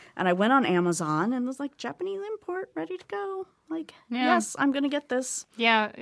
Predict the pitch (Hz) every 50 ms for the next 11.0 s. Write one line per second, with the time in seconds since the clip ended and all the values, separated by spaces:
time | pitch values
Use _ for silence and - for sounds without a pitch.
0 | 214 208 202 196 196 196 196 202 208 208 202 - 220 196 202 196 196 196 185 190
1 | 185 185 185 190 180 180 185 180 170 - - 180 180 175 - 190 185 175 175 -
2 | - - 185 185 185 180 180 - - 196 185 185 180 175 175 175 175 180 180 175
3 | 175 - - - - 180 175 180 180 180 180 180 180 180 180 - - _ _ _
4 | _ _ - 196 180 - - 202 196 202 196 185 180 190 185 202 190 - 208 180
5 | 180 185 185 180 180 - _ _ _ _ _ _ _ _ _ _ - 202 190 226
6 | 208 185 175 - 262 285 277 - - 196 180 170 170 170 170 175 220 - - 185
7 | 185 180 175 175 175 170 170 - 214 208 220 233 226 - 220 190 185 185 185 185
8 | 185 - 202 175 180 180 - 185 180 175 170 170 - 190 180 185 - 190 175 175
9 | 170 170 170 170 - - 254 262 277 311 330 302 220 160 170 165 - - - 208
10 | - 208 - 240 240 240 240 226 220 226 220 220 254 269 226 - - - 196